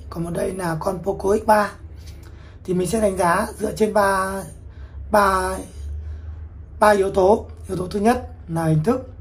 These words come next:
yếu tố thứ hai là giá cả và yếu tố thứ ba là hiệu năng, cấu hình, vân vân ở bên trong đấy.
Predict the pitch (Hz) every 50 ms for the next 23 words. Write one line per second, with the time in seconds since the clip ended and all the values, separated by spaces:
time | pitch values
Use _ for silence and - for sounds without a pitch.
0 | - - - 180 175 170 175 180 175 185 196 196 202 196 190 170 156 151 151 165
1 | 160 160 - 202 160 - - - - - - - - - - - - - - -
2 | 160 165 160 160 160 160 156 160 175 - 180 180 180 202 196 190 180 170 160 156
3 | 156 151 147 147 147 147 151 - - - - - - - - - 196 208 208 185
4 | 190 190 202 180 170 - 185 180 196 214 196 160 151 - - - - - - -
5 | - 202 185 190 208 202 170 151 151 175 156 - 226 220 202 190 214